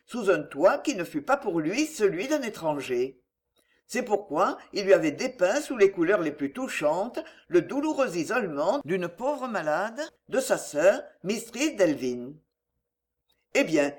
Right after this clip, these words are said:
qu'est-ce qui l'empêchait maintenant de profiter d'une première impression si heureusement produite et de hâter la réunion de sa sœur et d'Émilie ?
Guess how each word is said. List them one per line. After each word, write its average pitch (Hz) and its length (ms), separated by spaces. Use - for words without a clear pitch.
qu'est-ce 311 200
qui 311 80
l'empêchait 196 540
maintenant 196 640
de 170 80
profiter 277 520
d'une 147 200
première 269 400
impression 190 680
si 285 280
heureusement 202 480
produite 139 680
et 190 100
de 170 100
hâter 285 360
la 214 100
réunion 175 640
de 294 80
sa - 180
sœur 302 320
et 294 60
d'Émilie ? 139 640